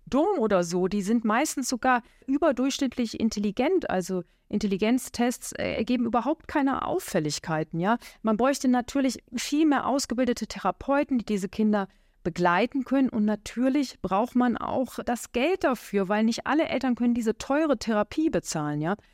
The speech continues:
In anderen Bundesländern ist man da schon viel weiter. Also in Hessen zum Beispiel gibt's in der Grundschule einen Nachteilsausgleich. In Berlin kriegen die Kinder auch mehr Zeit zum Rechnen oder sie erhalten zusätzliche Mittel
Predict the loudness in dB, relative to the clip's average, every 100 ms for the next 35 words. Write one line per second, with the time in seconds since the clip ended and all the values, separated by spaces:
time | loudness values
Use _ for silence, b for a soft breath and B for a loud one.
0 | b b 0 2 4 4 4 2 2 0
1 | 0 -2 0 0 0 0 -4 -2 -2 0
2 | 0 0 -2 -2 -2 -4 -4 -4 -2 -2
3 | -2 0 2 0 0 0 0 b b b
4 | -6 -2 -2 -2 0 0 0 0 0 0
5 | 0 0 0 -2 -2 -2 -4 -2 0 -2
6 | -4 _ -6 0 2 2 4 2 2 0
7 | 0 0 0 0 2 0 2 0 0 -2
8 | -2 -2 0 0 2 0 2 0 0 0
9 | -2 -2 -2 -2 -2 0 0 -2 -2 0
10 | 0 2 0